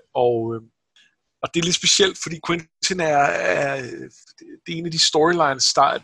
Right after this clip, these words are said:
der er meget kontroversiel. Der var virkelig mange, der havde den, da, øh, da, da Dance with Dragons udkom. Øhm,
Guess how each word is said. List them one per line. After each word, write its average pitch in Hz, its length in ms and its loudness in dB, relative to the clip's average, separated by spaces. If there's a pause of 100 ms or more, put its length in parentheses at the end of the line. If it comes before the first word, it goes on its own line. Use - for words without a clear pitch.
der 147 60 8
er 135 200 6
meget 151 360 4
kontroversiel. - 560 2 (420)
Der 156 60 -4
var 147 100 4
virkelig 175 320 0
mange, 165 540 0 (120)
der 175 120 6 (380)
havde 151 560 4
den, 123 180 -10
da, 117 380 4
øh, 113 260 -2 (220)
da, 131 40 -2 (320)
da 123 60 -6 (180)
Dance 131 200 -6
with - 100 -14
Dragons 127 280 -6
udkom. 160 340 -10 (640)
Øhm, 123 600 -6